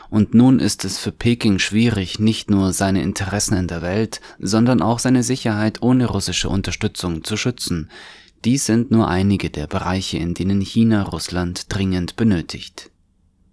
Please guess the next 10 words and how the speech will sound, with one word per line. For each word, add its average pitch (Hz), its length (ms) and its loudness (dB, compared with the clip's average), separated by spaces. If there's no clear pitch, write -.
Neue 120 340 4
Weltordnung. 78 680 -4
China 135 380 2
braucht 113 460 0
Russland 92 460 0
im 92 120 -4
Rahmen 92 480 0
seiner 85 260 -6
neuen 90 360 0
Weltpolitik. - 880 -6